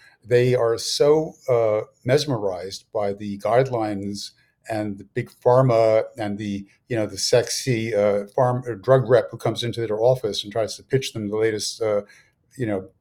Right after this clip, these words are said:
m-, miracle drug, that they, they don't know. They don't have the information to give the patients. I mean, the fact that, for example,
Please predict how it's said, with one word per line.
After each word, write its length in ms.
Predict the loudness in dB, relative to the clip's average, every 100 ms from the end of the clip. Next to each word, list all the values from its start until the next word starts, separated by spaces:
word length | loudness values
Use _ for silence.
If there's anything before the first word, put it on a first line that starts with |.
| _ _ _ -10
m-, 180 | -6 2
miracle 340 | 6 6 4
drug, 340 | 0 0 0 -6 -18 -20 -20 _ 2
that 240 | 4 6
they, 360 | 6 6 4 -4 -20 _ _ _ 2
they 120 | 6
don't 240 | 6 4
know. 300 | 2 2 2
They 120 | 2 4
don't 240 | 2 0
have 360 | -6 -4 -4 -4
the 120 | -4
information 580 | -4 -2 0 0 -2 -6
to 80 |
give 260 | -2 -2 0
the 100 | -2
patients. 460 | -2 -2 -2 -6 0
I 40 |
mean, 160 | 2 2
the 80 |
fact 360 | 2 2 2 4
that, 220 | 4 4 -6 -20 _
for 160 | -4 -2
example, 760 | 0 0 2 4 2 2 -4